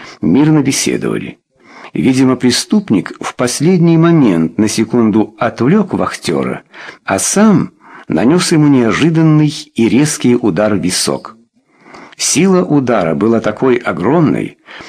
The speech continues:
что не только без труда проломилась височная кость, но и выдавилось из глазницы левое глазное яблоко.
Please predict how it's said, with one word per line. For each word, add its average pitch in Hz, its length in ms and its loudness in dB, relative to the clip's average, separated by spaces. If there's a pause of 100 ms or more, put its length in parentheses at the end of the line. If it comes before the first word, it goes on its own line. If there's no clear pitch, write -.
(120)
что - 220 -4
не 110 140 2
только 175 340 0
без 156 280 0
труда 131 440 0
проломилась 113 760 0
височная 104 600 0
кость, - 600 -8 (560)
но 117 160 0
и 120 200 0
выдавилось 151 600 2
из 117 200 0
глазницы 110 640 0
левое 139 480 2
глазное 117 500 2
яблоко. 127 680 -2